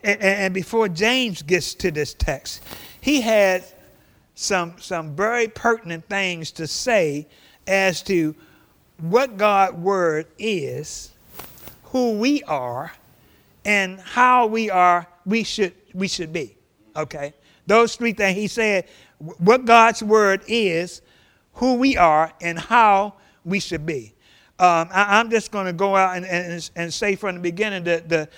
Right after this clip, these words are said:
the title of my message is Dealing with the Man in the Mirror. Dealing with the Man in the Mirror. See, in, in verse eighteen, James, James says,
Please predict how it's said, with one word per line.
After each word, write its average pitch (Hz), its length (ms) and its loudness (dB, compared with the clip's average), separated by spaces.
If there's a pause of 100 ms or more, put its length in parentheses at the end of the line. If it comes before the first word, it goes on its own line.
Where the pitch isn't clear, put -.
(680)
the 147 100 -4
title 226 420 4
of 170 100 2
my 180 140 2
message 175 440 -4
is 147 220 -6 (280)
Dealing 202 400 2
with 190 200 -2
the 175 80 -4
Man 170 400 -6
in 156 140 -8
the 156 60 -12
Mirror. 131 300 -10 (1400)
Dealing 214 560 4 (180)
with 175 160 -4
the 175 100 -2
Man 185 340 -2
in 175 120 -4
the 185 60 -8
Mirror. 180 360 -6 (680)
See, 208 340 -2 (680)
in, 208 180 0
in 196 140 -2
verse 240 280 4 (120)
eighteen, 202 680 -2 (840)
James, 214 680 -2 (760)
James 220 460 0
says, 156 600 0